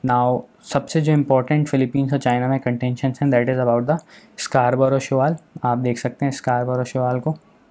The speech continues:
ओके, और स्कारबोरो शोआल ये है, आप इसको बहुत क्लियरली आइडेंटिफाई कर सकते हैं। दूसरा है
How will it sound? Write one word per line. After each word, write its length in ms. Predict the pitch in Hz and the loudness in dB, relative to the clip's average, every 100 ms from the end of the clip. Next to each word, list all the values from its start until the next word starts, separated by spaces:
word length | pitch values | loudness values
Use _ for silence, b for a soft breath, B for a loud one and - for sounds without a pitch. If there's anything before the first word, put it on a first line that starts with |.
| - | -6
ओके, 220 | 131 147 151 _ B B B B B | -4 -4 -6 _ B B B B B
और 320 | 120 139 - _ _ _ _ | 2 2 0 _ _ _ _
स्कारबोरो 560 | - - 127 127 135 135 | -8 0 0 2 0 0
शोआल 300 | 127 131 127 | 0 0 0
ये 140 | 123 | 0
है, 160 | 123 175 - _ - | 0 -2 -4 _ -8
आप 160 | 127 120 | -6 -6
इसको 320 | - - 127 - - | -8 -8 -8 -8 -8
बहुत 200 | 123 - - | -6 -6 -2
क्लियरली 280 | 127 127 | 0 2
आइडेंटिफाई 500 | 127 123 127 120 123 | 0 0 -2 0 0
कर 100 | 123 | 0
सकते 240 | 123 120 131 | -4 -4 -2
हैं। 80 | 143 | 0
दूसरा 340 | 131 143 147 | 0 2 2
है 180 | 151 | 2